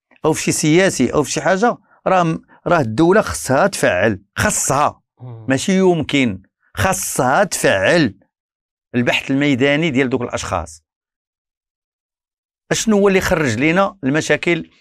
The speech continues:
Speaker 1: اللي وقعات ديال، ديال السياسة، آه، آه، آه، سميتو، آه، الآخر، الدعم السياسي من أشخاص دابا يوج-، يوجدون تحت القضاء في، في، في،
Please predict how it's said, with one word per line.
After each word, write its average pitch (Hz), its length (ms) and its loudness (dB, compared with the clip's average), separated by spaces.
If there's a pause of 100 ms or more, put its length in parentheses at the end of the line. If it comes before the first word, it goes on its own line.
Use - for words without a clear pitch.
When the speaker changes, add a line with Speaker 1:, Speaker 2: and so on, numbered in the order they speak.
(160)
Speaker 1:
اللي 127 120 2
وقعات 139 420 -2
ديال، 120 360 -2 (360)
ديال 127 380 0
السياسة، 127 580 0
آه، 139 100 -4 (380)
آه، 113 1040 -2
آه، - 40 -6
سميتو، - 420 -4 (760)
آه، 110 360 0
الآخر، 110 520 -2 (800)
الدعم 110 360 0
السياسي 131 540 2
من 127 160 0
أشخاص - 500 -2 (240)
دابا 117 180 2
يوج-، 120 440 2
يوجدون 117 540 2
تحت - 220 -6
القضاء 113 400 -2
في، 107 220 -8
في، - 280 -12
في، - 140 -14